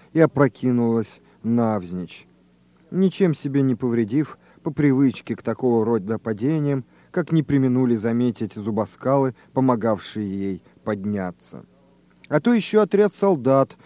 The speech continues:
направляясь на свой пост с развернутым знаменем и с барабанщиком впереди, вынуждал толпу потесниться и дать дорогу сынам Марса, не терпевшим препон.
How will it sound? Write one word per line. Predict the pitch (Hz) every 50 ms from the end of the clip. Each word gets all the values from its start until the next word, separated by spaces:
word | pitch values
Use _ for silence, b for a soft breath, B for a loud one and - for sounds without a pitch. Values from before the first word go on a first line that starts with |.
| b b b
направляясь | 139 143 - 147 151 135 135 139 139 135 120 - -
на | 127 127 120
свой | - 127 123 131 120
пост | - - 131 147 143 135 - - - _ b b b
с | b -
развернутым | 143 139 135 113 123 135 139 127 123 123 123 - 131 127 117
знаменем | 104 104 123 131 127 131 123 120 117 117 117 113 104 b b b b
и | 127 127
с | 120
барабанщиком | 120 127 135 135 123 117 131 131 123 104 - - 110 - 123 117 104
впереди, | - - - 120 113 113 107 104 131 170 185 170 - b b b b b b b
вынуждал | 151 170 202 202 214 185 160 147 180 196 190 160
толпу | - 165 147 135 - - 165 190 185
потесниться | 147 151 139 - - 127 - - 127 127 156 185 175 143 - - 156 147 139 b b b b
и | b 156
дать | 165 151 170 165 143 127
дорогу | 117 135 127 131 147 151 139 123 123 117
сынам | - - 139 127 127 127 127 117
Марса, | 107 107 107 117 139 165 156 143 - - 143 135 123 b b b b
не | 139 156 151
терпевшим | - - 139 120 - - 120 120 117 95 - - 117 110 104
препон. | - - 98 107 98 _ - 101 98 95 92 82 64 -